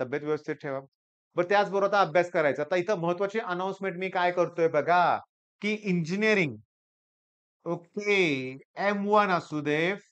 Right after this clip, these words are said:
फिजिक्स असू दे, अजून काही सब्जेक्ट असतील, मी काय करणार आहे, की सुरुवातीला जरा पुणे आणि मुंबई युनिव्हर्सिटीला जरा टार्गेट ठेवतो. अमरावती पण आहे, नागपूर पण आहे.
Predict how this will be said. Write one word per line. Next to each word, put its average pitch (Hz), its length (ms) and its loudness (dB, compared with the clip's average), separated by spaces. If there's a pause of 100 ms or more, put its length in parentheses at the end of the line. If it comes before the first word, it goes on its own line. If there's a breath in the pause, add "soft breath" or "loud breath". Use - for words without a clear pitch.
(140)
फिजिक्स 220 480 -2
असू 151 280 -6
दे, 156 200 -2
अजून 156 380 -2
काही 254 160 2
सब्जेक्ट 156 360 -2
असतील, 156 380 0 (680)
मी 196 260 -2
काय 277 200 4
करणार 180 360 4
आहे, 143 160 4
की 185 120 -8
सुरुवातीला 196 480 2
जरा 202 160 0
पुणे 202 340 -2
आणि 190 220 -4
मुंबई 180 320 -2
युनिव्हर्सिटीला 175 460 -2
जरा 170 120 4
टार्गेट 147 380 2
ठेवतो. 156 320 -2
अमरावती 156 460 -2
पण 160 160 -6
आहे, 160 80 -4
नागपूर 147 340 -8
पण 139 180 -6
आहे. 147 160 -4